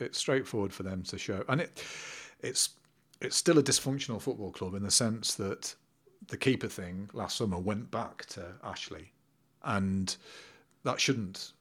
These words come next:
that shouldn't have to happen. It shouldn't have to happen for a free transfer, you know. And I'm not saying every decision is like that, but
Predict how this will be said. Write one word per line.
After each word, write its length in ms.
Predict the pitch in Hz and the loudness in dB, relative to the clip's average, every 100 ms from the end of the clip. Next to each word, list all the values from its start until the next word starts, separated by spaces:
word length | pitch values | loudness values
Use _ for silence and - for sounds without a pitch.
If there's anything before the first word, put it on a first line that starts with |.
| _ | _
that 140 | 131 - | -4 0
shouldn't 240 | 139 127 | 0 0
have 140 | 110 - | -2 -2
to 80 | 98 | -2
happen. 280 | 104 - | -2 -4
It 220 | 85 110 127 | -8 -6 0
shouldn't 220 | 131 117 | 0 0
have 140 | 107 | -4
to 80 | - | -2
happen 240 | 101 - 92 | -2 -4 -8
for 160 | 107 | -6
a 40 | 90 | -6
free 220 | - 98 | -4 -4
transfer, 640 | - 101 98 - 80 82 - _ | -4 -6 -6 -8 -12 -12 -18 _
you 120 | 160 107 | -6 -6
know. 220 | 76 85 - - | -6 -10 -14 -6
And 240 | 101 92 | -2 -2
I'm 120 | 110 | 0
not 140 | - - | 2 2
saying 220 | 107 104 | 2 2
every 540 | 110 98 101 92 92 - - | 2 4 4 2 -2 -8 -2
decision 380 | 95 98 90 | 0 0 -4
is 160 | 90 87 | -6 -6
like 240 | 87 - - | -8 -8 -10
that, 320 | 82 - - - | -10 -10 -14 -8
but 360 | 95 98 - | -2 -2 -2